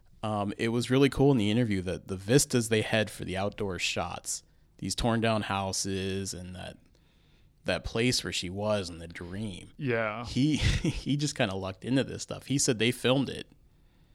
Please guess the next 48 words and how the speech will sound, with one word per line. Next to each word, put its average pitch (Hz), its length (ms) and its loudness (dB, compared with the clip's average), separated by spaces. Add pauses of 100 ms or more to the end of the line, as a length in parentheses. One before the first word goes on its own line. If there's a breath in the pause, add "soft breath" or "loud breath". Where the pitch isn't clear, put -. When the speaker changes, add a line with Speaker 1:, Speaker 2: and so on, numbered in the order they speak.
(300)
Speaker 1:
and 104 120 -4
those 113 140 0
houses 107 340 2
were 98 60 -4
torn 101 260 -8
down 92 180 -6
shortly - 380 -6
after. - 340 -14
Like, - 140 -8
people 120 260 -2
were 104 80 0
telling 104 220 -2
him 104 100 -6
where 98 140 -4
to 95 80 -8
go, 98 320 -6
so 101 240 -2
it - 80 -6
was 107 80 -8
just 113 180 -4
luck 104 440 -2
and 98 260 -8 (540)
maybe 107 240 0
the 107 80 2
right 113 180 2
time 107 220 -2
to 104 40 -2
make 101 180 -4
that 95 140 -4
movie 110 300 -2
that 95 80 -4
he 95 60 -6
was 98 140 -6
able 101 160 -4
to 101 40 -8
get 104 160 -8
these - 160 -6
shots. - 480 -2 (240)
Speaker 2:
Right. 127 560 4
Speaker 1:
'Cause 123 140 -2
there's 120 180 0
some 131 140 2
great 117 180 2
Speaker 2:
Right. 131 80 -12
Speaker 1:
post-apocalyptic 113 840 -2
stuff 95 260 -4
in 110 140 -2
there. 98 220 -6